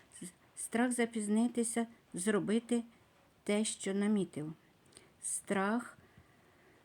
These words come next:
запізнитися, бо життя таке коротке, а роботи дуже багато. Хочеться прожити як довше і зробити як можна більше. І страх, страх без кінця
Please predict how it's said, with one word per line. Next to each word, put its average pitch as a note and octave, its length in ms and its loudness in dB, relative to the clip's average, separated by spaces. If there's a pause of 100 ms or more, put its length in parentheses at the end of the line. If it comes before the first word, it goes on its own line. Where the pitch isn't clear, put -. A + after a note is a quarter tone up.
(160)
запізнитися, A#3 1120 4 (140)
бо A3 280 2
життя A3+ 360 2
таке A#3 300 0
коротке, A3+ 600 0
а G3+ 420 0 (260)
роботи G#3+ 540 0
дуже A3 280 0
багато. A#3 520 0
Хочеться G3+ 640 -6
прожити G3+ 540 -4
як F#3 200 -4
довше F#3 640 -4
і G#3 100 -2
зробити G#3 440 -2
як F3 160 -8
можна G3 460 -2
більше. F3 580 -10 (1500)
І A#3+ 360 4 (200)
страх, - 680 -2 (600)
страх A3+ 500 2 (1160)
без G3+ 440 -2
кінця A3+ 760 2